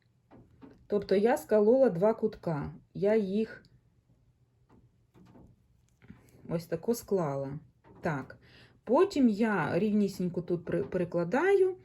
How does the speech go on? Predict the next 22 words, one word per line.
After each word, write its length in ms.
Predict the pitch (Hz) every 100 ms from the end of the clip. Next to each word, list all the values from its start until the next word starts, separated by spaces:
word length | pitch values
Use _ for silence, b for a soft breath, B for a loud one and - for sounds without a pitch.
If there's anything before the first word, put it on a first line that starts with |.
| B B B B
і 100 | 269
шукаю 460 | 311 359 339 320 311
інший 500 | - 202 196 - 202
куток. 600 | 202 196 170 170 165 - _ _ - _ _ _ - - - -
За 180 | 170 190
допомогою 640 | 214 226 226 233 226 202
іншої 420 | 202 190 - 180
голочки 680 | 185 202 247 285 - 311 320 B B B B
я 220 | 180 269
роблю 320 | 330 220 208
те 180 | 247 233
саме. 540 | 233 - 156 151 156 156 165 - - - _ -
Находжу 540 | 190 208 240 185 185 180
тут 200 | 170 165
куточок, 760 | 220 220 277 285 - 339 - _ B B B -
шукаю, 640 | - 240 - 226 165 165
дивлюся, 560 | 165 190 180 170 175
де 240 | 160 202 202
він 360 | 165 160 151 -
з 420 | 151 151 175 160 - b b b - - _
іншої 560 | 180 170 165 - 170 156
сторони. 680 | - 151 151 151 160 214